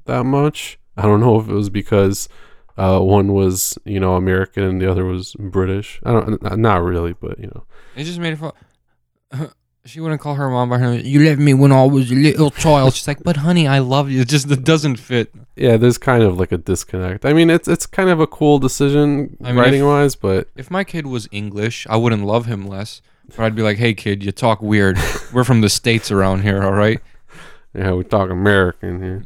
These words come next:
Speaker 2: You damn traitor. <laughs> Like,
Speaker 1: But no, I mean, uh, I, I just, I don't know.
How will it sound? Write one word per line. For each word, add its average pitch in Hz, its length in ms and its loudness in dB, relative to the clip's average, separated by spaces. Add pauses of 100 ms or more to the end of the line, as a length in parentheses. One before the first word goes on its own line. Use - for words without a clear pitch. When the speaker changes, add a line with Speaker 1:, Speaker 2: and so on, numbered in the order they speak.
(140)
Speaker 2:
You 101 80 -14
damn 98 400 -2
traitor. 104 520 2
<laughs> - 20 -18
Like, 107 180 0 (640)
Speaker 1:
But 113 220 2
no, 104 200 4
I 98 100 2
mean, 110 220 4
uh, 110 480 4
I, 143 200 2 (160)
I 143 100 2
just, 156 240 0
I - 80 -2
don't 113 140 4
know. 95 240 0